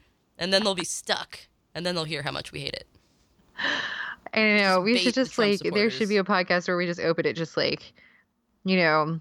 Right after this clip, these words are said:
Speaker 2: "Screw feminism. It's so stupid. We don't need more female directors."
Speaker 1: <laughs> Give all the white movies the awards.
Speaker 2: Yeah. Mel Gibson's the greatest of all time.
Speaker 1: <laughs>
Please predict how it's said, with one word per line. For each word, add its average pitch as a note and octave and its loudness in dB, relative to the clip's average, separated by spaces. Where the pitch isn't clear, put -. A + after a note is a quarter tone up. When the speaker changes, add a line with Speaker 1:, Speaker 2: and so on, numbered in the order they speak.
Speaker 2:
"Screw B3+ 0
feminism. F3+ 2
It's G3+ -2
so B3 0
stupid. F3 0
We C4 2
don't D4 4
need A3+ 2
more G3+ 2
female G3 0
directors." F#3 -2
Speaker 1:
<laughs> - -20
Give C4+ -4
all B3+ 4
the C4 0
white G#3+ 0
movies G#3+ -2
the G3 -4
awards. F3+ -4
Speaker 2:
Yeah. F#3 2
Mel C4 2
Gibson's A3+ 0
the G3+ 0
greatest G3 2
of F#3+ 0
all F#3+ 2
time. D#3+ -2
Speaker 1:
<laughs> - -20